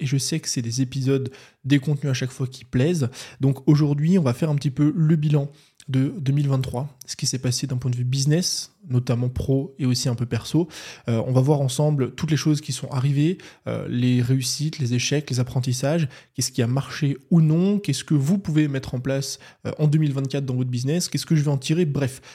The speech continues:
un épisode qui risque d'être extrêmement long, donc je vous invite, comme moi,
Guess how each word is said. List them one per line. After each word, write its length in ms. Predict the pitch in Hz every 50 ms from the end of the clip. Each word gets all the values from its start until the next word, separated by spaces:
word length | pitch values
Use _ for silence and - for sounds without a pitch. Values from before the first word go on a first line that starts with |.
| - _ -
un 80 | 139 147
épisode 400 | 143 147 156 151 165 165 151 147
qui 160 | - - 143
risque 240 | 135 131 127 - - -
d'être 300 | 139 131 127 127 - - - -
extrêmement 720 | 165 165 - - - - - - 143 139 135 135 131 127
long, 240 | 123 120 123 156 180
donc 400 | 175 143 135 139 147 - - - -
je 120 | 127 139
vous 120 | 143 147 156
invite, 340 | 143 131 127 127 - - - _
comme 160 | - 143 139
moi, 220 | 131 123 120 120